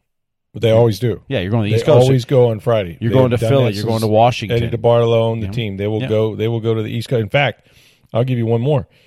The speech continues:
Speaker 1: If there's back-to-back games on the East Coast,
Speaker 2: They'll
Speaker 1: they go
Speaker 2: stay.
Speaker 1: to West Virginia and stay there.
Speaker 2: Mm-hmm.
Speaker 1: Yeah, they have a, they, they go up there and, uh, and hang out. They don't go back to San Francisco. So you're right. That's a great, that's a great point to make, that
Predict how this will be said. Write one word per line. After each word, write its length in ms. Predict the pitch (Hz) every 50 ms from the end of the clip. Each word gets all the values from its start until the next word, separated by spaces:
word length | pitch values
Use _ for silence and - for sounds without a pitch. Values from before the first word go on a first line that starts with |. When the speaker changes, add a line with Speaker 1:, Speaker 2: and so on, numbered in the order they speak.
| _ - _ _ _
Speaker 1:
If 180 | - 120 113 107
there's 200 | 135 127 120 95
back-to-back 640 | 92 117 113 113 123 - - 120 117 113 117 117 -
games 260 | 127 123 123 123 120
on 120 | 131 127
the 60 | 127 123
East 220 | 135 131 131 -
Coast, 380 | - 139 147 165 - - - _ _ _ _ _ _ _ _ _ _ _ _ -
Speaker 2:
They'll 120 | 95 110
Speaker 1:
they 120 | 113 127
go 80 | 135 131
Speaker 2:
stay. 60 | 120
Speaker 1:
to 60 | 120
West 140 | 120 110 -
Virginia 360 | - 90 92 123 131 123 104
and 100 | 92 85
stay 220 | - - 95 90 90
there. 200 | 85 78 80 - - -
Speaker 2:
Mm-hmm. 220 | 85 85 92 113 139 - _ _ _ - -
Speaker 1:
Yeah, 260 | 104 104 98 87 78 - _ _ _
they 200 | - - 107 110
have 140 | 110 107 104
a, 140 | 104 95 98
they, 280 | 98 101 104 104 101 98
they 300 | 101 104 98 101 104 104
go 180 | 101 107 104
up 120 | 101 - -
there 280 | 110 104 104 101 95
and, 120 | 92 90 90
uh, 160 | 87 87 78
and 160 | 85 92 87 92
hang 220 | 101 98 92 90
out. 260 | 95 92 82 - -
They 100 | - 87
don't 100 | 87 90
go 120 | 85 90 85
back 220 | 85 90 85 -
to 60 | -
San 160 | - - 92
Francisco. 440 | 87 80 - 107 98 - - 78 73 _ _ _ _ _ _ _ _
So 140 | - - 190
you're 160 | 196 202 214
right. 220 | 233 254 180 147 -
That's 200 | 120 113 - 135
a 40 |
great, 360 | 110 104 117 120 123 131 120 85
that's 200 | 113 110 - 120
a 100 | 107 98
great 500 | 85 90 - 107 110 123 127 135 127 -
point 380 | - 135 127 117 101 98 -
to 80 | - 110
make, 320 | 104 110 113 101 - _
that 320 | - 101 92 92 - -